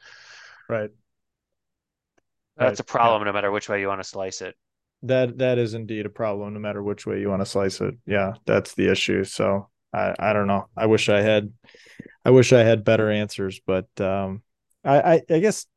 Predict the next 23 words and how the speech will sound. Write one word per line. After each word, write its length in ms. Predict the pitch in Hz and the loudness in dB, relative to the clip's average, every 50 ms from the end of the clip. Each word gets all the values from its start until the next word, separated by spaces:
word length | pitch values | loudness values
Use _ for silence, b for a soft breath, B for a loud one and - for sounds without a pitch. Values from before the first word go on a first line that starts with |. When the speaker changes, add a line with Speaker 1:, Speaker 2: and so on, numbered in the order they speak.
| _ - | _ -2
Speaker 1:
another 440 | 147 139 151 160 165 156 147 135 123 _ _ _ | 0 2 4 4 6 4 4 2 0 _ _ _
kind 160 | - 151 147 | -2 0 0
of 80 | 143 135 | 0 -2
enduring 440 | 123 110 98 117 120 131 135 123 107 | -4 -4 -2 -2 -2 -2 -2 -4 -4
lesson 340 | 101 110 - - 156 151 139 | -6 -6 -6 -8 -10 -12 -10
for 160 | - 151 139 | -8 -8 -6
me 340 | 139 143 147 151 151 143 - | -4 -2 -2 -2 -4 -4 -4
is 540 | 87 110 113 117 117 113 110 110 - - _ _ _ _ _ _ _ _ _ _ _ _ _ _ _ _ - | -2 0 2 2 2 2 0 -4 -10 -18 _ _ _ _ _ _ _ _ _ _ _ _ _ _ _ _ -6
I 60 | 120 | -4
don't 240 | 127 139 131 113 110 | -2 -2 -4 -2 -4
believe 340 | 110 98 110 113 123 120 | -4 -2 -2 -4 -6 -6
in 220 | 120 107 98 98 95 - _ _ | -6 -6 -8 -8 -12 -12 _ _
proxies 720 | - - 95 98 107 - - 156 165 180 170 - - _ _ _ - _ _ - | -6 -4 -2 -2 -2 -4 -2 -2 -2 -2 -2 -6 -16 _ _ _ -20 _ _ -8
as 220 | 127 110 107 107 | -6 -6 -4 -2
a, 260 | 107 107 104 104 110 _ _ _ | 0 0 0 -2 -4 _ _ _
<laughs> 140 | _ _ - | _ _ -4
as 200 | - 104 92 - | -4 -2 -2 -2
an 140 | 143 120 113 | -2 -2 -2
investment 500 | 113 104 104 92 104 - - 135 120 - | -4 0 0 0 0 0 -2 -6 -8 -4
thesis. 480 | - 139 139 143 - 175 170 156 - - | -2 0 0 0 0 -2 -2 -4 -4 -4
You 100 | 104 107 | -4 -2
know, 120 | 110 107 | 0 0
I, 240 | 87 101 113 110 | 0 2 0 0